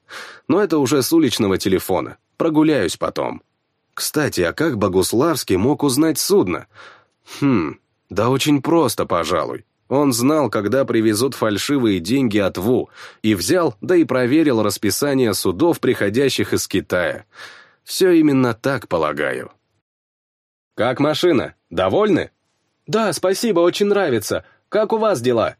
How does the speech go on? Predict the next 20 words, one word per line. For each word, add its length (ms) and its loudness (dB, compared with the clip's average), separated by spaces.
Мы 240 2
уже 280 2
светскую 540 0
беседу 480 2
ведём, 380 0
получается, 800 -2
но 140 2
не 80 4
в 80 -4
«Пяти 320 0
окнах», 520 0
а 140 -2
в 80 -6
другом 420 2
баре, 380 -2
«Майкис», 680 -2
в 140 -4
районе 440 2
Восьмой 520 0
авеню. 460 -4